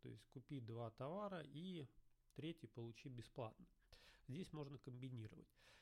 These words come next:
Или купи товар по акции и получи бонус. Вот, э, соответственно, мы будем использовать вот этот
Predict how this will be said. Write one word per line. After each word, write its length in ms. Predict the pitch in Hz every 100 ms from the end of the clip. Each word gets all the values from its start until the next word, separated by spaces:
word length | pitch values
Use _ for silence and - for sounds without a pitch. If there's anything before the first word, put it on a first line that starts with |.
| -
Или 360 | 151 185 185 139
купи 360 | - 143 - 135
товар 380 | 123 127 123 -
по 140 | 147
акции 560 | 220 - - 165 151 147 -
и 240 | 165 190
получи 480 | - 123 113 - 143
бонус. 420 | 123 120 - - -
Вот, 280 | 135 143 -
э, 460 | 151 143 131 131 120 - - - -
соответственно, 580 | 131 - 170 - 131 120
мы 200 | 120 147
будем 320 | 117 123 117
использовать 560 | 107 - 127 120 110 -
вот 180 | 113 113
этот 180 | 110